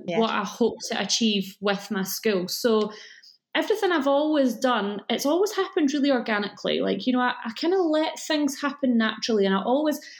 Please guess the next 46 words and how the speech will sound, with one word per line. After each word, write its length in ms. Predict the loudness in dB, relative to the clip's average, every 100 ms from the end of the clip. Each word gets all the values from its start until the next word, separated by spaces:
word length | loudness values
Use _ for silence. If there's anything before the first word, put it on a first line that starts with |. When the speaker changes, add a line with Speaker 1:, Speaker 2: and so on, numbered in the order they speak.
| 0
Speaker 2:
I 100 | 2
always 240 | 2 2
listen 400 | 2 0 2 0
to 100 | 2
my 80 | 0
audience 560 | 2 2 2 0 -2 -6
as 160 | -2
well. 280 | 0 0 -2
So 300 | 0 2 2 -2 -10 0
I 100 | 2
always 220 | 2 0
ask 340 | 0 -2 -2
them, 240 | 0 2 2
like, 120 | 2
rather 240 | 0 0 0
than 300 | 2 2 0 _ -2
making 260 | 0 0
it 40 | -2
about 240 | 0 2
me, 220 | 2 2
it's 100 | 0
not 160 | 0 0
about 260 | 2 2 4
me, 360 | 4 4 2
it's 120 | 0
not 140 | -2 0
about 240 | 2 0 -2 -16 _
what 160 | -2 0 0
I 180 | 2
want 260 | 2 2 0
to 120 | -4
teach. 300 | -2 -4 -4
It's 160 | -6 -2
like, 140 | -4 0
"What 260 | 0 0
can 220 | -4 0 2
I 220 | 2 2
help 280 | 0 0 -2
you 320 | 0 2 2
with? 460 | 0 -4 -10 -16 -20 _ _ _ _
What 320 | 0 0 0
would 180 | -2 2
be 300 | 2 2 0
beneficial 680 | 0 2 2 0 2 0 0
to 160 | 0 -2
you 600 | 2 2 4 4 4